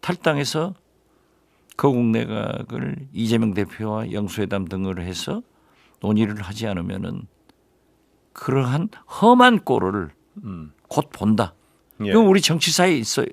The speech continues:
Speaker 1: 그렇게 나오잖아요. 천하에 김영삼, 김대중, 노무현도 민주당에서도 다 쫓겨났어요. 저는 그걸 보았어요.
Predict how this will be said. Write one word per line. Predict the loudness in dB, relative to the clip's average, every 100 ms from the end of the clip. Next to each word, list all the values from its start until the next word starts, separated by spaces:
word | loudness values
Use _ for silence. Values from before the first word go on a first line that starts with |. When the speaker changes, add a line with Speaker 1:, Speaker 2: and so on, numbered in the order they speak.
| -8 -4
Speaker 1:
그렇게 | -2 0
나오잖아요. | 0 0 -2 -2 -4 -6 -10 -20 -20 -10
천하에 | -4 2 6 8 8 4 -2 _ _ _ _ _ _ -12
김영삼, | 0 2 4 2 0 -2
김대중, | -2 0 2 0 0 0
노무현도 | 2 4 4 4 2 -2 -8 -10 -16 _ _ -20 _ _
민주당에서도 | -2 0 2 2 2 0 -4 -10 -12 _ -6
다 | -2
쫓겨났어요. | 2 4 6 6 4 0 -4 -8 _ _ _ _ _ _
저는 | 6 8
그걸 | 8 6 6
보았어요. | 4 0 0 -2 -2